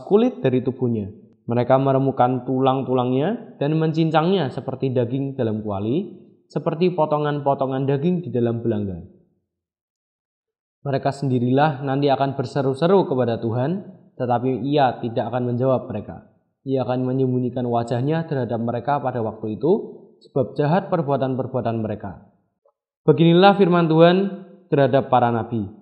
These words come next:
yang menyesatkan bangsaku, yang apabila mereka mendapat sesuatu untuk dikunyah, maka mereka menyerukan damai. Tetapi terhadap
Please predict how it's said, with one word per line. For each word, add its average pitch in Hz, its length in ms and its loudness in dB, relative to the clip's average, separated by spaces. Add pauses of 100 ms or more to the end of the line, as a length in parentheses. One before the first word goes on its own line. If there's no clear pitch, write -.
(240)
yang 143 240 2
menyesatkan 143 720 0
bangsaku, 127 960 -2
yang 160 240 2
apabila 131 480 0
mereka 156 400 0
mendapat 147 480 -2
sesuatu 156 480 -2
untuk 127 320 -6
dikunyah, 123 480 -4 (480)
maka 117 240 -4
mereka 120 400 0
menyerukan 127 720 0
damai. 139 400 2 (640)
Tetapi 123 560 -2
terhadap 120 400 0